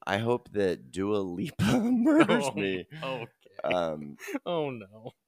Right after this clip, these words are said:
Speaker 2: It's not encouraged. Never mind.
Speaker 1: <laughs> I mean, she's a historical figure, right? Hey,
Speaker 2: <sighs>
Speaker 1: I
Speaker 2: Uh,
Speaker 1: took
Speaker 2: I already know where this is, Ca-, Carson.
Speaker 1: I
Speaker 2: How,
Speaker 1: took the game.
Speaker 2: how
Speaker 1: I
Speaker 2: is
Speaker 1: played it the way I wanted to
Speaker 2: All
Speaker 1: play
Speaker 2: right.
Speaker 1: it.
Speaker 2: How is she gonna kill you, Carson?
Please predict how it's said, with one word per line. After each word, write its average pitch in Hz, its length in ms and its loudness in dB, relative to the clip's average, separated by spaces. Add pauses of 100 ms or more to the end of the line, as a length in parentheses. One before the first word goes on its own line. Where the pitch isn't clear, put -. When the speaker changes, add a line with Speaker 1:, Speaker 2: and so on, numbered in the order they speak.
(420)
Speaker 2:
It's 202 280 -6
not 156 260 4
encouraged. 123 560 -4
Never 151 240 0
mind. 127 480 0
Speaker 1:
<laughs> - 0 -
I - 320 8
mean, 151 180 2
she's 165 280 2
a 277 100 6
historical 139 600 4
figure, 110 320 0
right? 117 320 6 (420)
Hey, 226 260 10
Speaker 2:
<sighs> - 40 2
Speaker 1:
I 196 260 10
Speaker 2:
Uh, 175 60 2
Speaker 1:
took 220 260 8
Speaker 2:
I 226 160 2
already 247 220 2
know 185 180 0
where 202 140 2
this 196 140 -8
is, 175 120 -10
Ca-, - 160 -2 (100)
Carson. 170 320 0
Speaker 1:
I 165 100 12
Speaker 2:
How, 180 100 4
Speaker 1:
took 208 220 8
the 196 80 8
game. 170 300 10
Speaker 2:
how 170 60 12
Speaker 1:
I 165 60 12
Speaker 2:
is 160 80 6
Speaker 1:
played 165 260 10
it 170 80 6
the 165 80 0
way 156 160 12
I 151 120 12
wanted 143 280 6
to 151 60 4
Speaker 2:
All 139 80 0
Speaker 1:
play 120 240 8
Speaker 2:
right. 87 60 2
Speaker 1:
it. - 40 0
Speaker 2:
How 135 160 0
is 165 80 -6
she 160 140 -6
gonna 180 180 -4
kill 117 240 -6
you, 98 160 -12
Carson? 95 480 -12